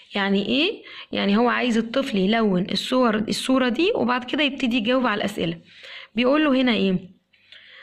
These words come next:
Some means of transportation move on land such as، يعني بعض أنواع الترانسبورتيشن، وسائل المواصلات اللي بتتحرك على الأرض.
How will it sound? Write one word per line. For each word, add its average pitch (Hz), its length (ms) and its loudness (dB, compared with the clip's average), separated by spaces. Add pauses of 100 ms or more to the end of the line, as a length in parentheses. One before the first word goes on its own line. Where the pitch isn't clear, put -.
(140)
Some 330 380 2
means 285 360 4
of 220 120 0
transportation 214 1040 0 (580)
move 262 260 4
on 214 320 2
land 262 360 0
such 262 360 -2
as، 190 260 0 (240)
يعني 196 280 2
بعض 262 300 0
أنواع 214 500 2
الترانسبورتيشن، 214 1080 -2
وسائل 247 320 0
المواصلات 214 600 2 (420)
اللي 208 100 2
بتتحرك 262 580 -2
على 254 380 0
الأرض. 220 480 -2